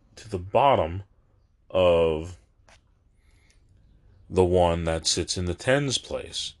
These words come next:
And what happens is, that diagonal line creates a letter.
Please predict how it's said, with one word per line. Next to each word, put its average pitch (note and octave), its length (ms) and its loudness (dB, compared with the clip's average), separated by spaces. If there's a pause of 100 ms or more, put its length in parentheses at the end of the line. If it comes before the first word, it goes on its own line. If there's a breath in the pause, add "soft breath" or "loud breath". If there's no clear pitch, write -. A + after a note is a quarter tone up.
(560)
And F#2 160 0
what F2 140 2
happens G#2 520 2
is, E2 400 -10 (800)
that G2+ 320 2
diagonal G#2+ 580 2
line G2 480 0 (420)
creates F2 640 -2
a A2 60 0
letter. G#2 440 2